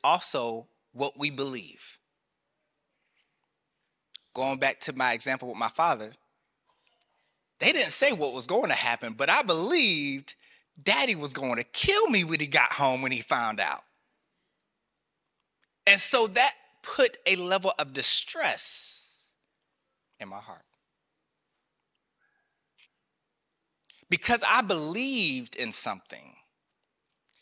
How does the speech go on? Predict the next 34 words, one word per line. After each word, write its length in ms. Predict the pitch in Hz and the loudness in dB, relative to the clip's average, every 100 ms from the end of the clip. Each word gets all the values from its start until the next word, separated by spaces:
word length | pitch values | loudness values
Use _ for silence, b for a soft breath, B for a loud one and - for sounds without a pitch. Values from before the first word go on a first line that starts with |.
| _ - | _ 2
it 140 | 226 - | 2 4
changed 720 | - - 233 233 208 170 151 | 0 2 4 4 2 0 0
my 220 | 160 160 | 2 2
whole 360 | 156 185 156 - | 0 -2 -2 2
outlook 440 | 160 156 151 143 139 | 2 2 -2 -6 -6
and 160 | 123 | -8
world. 400 | 131 151 117 101 B B - | 0 0 0 -4 B B -2
My 200 | 185 202 | 2 2
day, 680 | 160 143 220 269 143 85 _ _ - | 0 0 4 4 2 -2 _ _ 2
my 260 | 202 196 | 6 6
entire 540 | 190 170 - 269 277 269 | 4 2 0 4 6 6
day. 200 | 294 170 | 4 4
Daddy 380 | 127 277 370 285 | 6 4 6 4
wasn't 300 | 262 208 175 | 4 4 4
home 320 | 349 349 214 | 6 6 6
at 80 | 123 | 2
the 80 | |
time. 460 | 113 - 87 - - _ _ | 0 -2 -2 -6 -16 _ _
He 100 | - | 0
was 140 | 226 - | 2 2
coming, 420 | - 381 120 85 _ _ _ _ _ _ _ - | 2 2 -2 -6 _ _ _ _ _ _ _ -4
but 100 | 208 | -2
he 40 | |
wasn't 340 | 226 254 214 - | 2 2 2 0
home. 440 | 294 247 143 127 B B - | 2 4 2 -4 B B -2
And 180 | 185 214 | 2 4
that 220 | 254 - - _ _ _ - | 4 2 -4 _ _ _ -2
changed 580 | - - 214 202 190 - | 0 4 4 4 2 0
the 80 | 147 | -2
trajectory 760 | - 127 151 175 - 160 143 | -2 -2 0 0 -2 -4 -2
of 100 | 120 | -2
my 180 | 120 110 | -2 -2
entire 440 | 117 - 151 143 131 | -4 -4 0 0 -2
day. 320 | 95 - | -6 -10